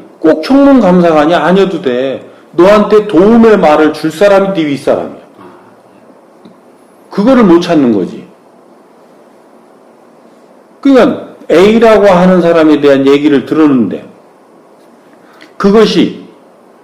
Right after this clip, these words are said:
Speaker 1: 나한테 지금 왜 왔느냐라는 거예요. 왜? 이 지금 A라고 하는 사람하고 B라는 사람의 갈등 관계가 지금 나한테 들어왔단 말이에요.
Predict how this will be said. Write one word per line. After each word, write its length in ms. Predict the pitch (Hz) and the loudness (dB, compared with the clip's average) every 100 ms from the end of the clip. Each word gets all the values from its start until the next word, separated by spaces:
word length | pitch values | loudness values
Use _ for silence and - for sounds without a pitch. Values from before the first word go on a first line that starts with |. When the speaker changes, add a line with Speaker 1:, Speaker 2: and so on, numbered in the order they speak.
| - | -14
Speaker 1:
나한테 640 | - 135 165 196 190 190 | -8 -2 -2 -2 -2 -2
지금 540 | 185 170 202 202 - - - - | -2 -2 -2 -2 -8 -18 -20 -20
왜 720 | 254 220 139 175 202 208 - | -10 -2 0 2 2 0 -4
왔느냐라는 840 | - 127 147 139 131 113 101 92 87 | -6 -2 0 0 0 0 -2 -4 -8
거예요. 220 | 78 69 - | -12 -14 -12
왜? 400 | 127 127 92 - - _ _ _ _ _ _ _ - - - _ - - _ _ _ _ _ _ _ - - _ _ - | -4 -2 -2 -8 -20 _ _ _ _ _ _ _ -20 -20 -20 _ -20 -20 _ _ _ _ _ _ _ -20 -20 _ _ -4
이 500 | 180 196 208 - - | -2 0 -2 -6 -12
지금 560 | - 185 202 196 - - - _ _ - | -6 0 0 0 -6 -16 -20 _ _ -4
A라고 640 | 143 160 190 190 185 175 | 2 2 2 2 2 2
하는 280 | 160 156 156 | 0 0 0
사람하고 640 | 147 147 143 139 139 175 175 | 0 -2 0 -2 -2 -4 -6
B라는 540 | - 165 170 160 151 | -6 0 2 2 0
사람의 500 | 143 139 131 151 165 | 0 0 0 0 -2
갈등 540 | - 110 113 - 175 | -4 -8 -6 -2 0
관계가 640 | 160 143 143 131 120 147 156 | 0 0 -2 -2 -2 0 -2
지금 280 | 147 143 | -2 -4
나한테 440 | 135 - - - 139 | -4 -4 -6 -4 -4
들어왔단 480 | 127 127 - 113 90 | -2 -2 0 -4 -4
말이에요. 300 | 80 71 | -10 -14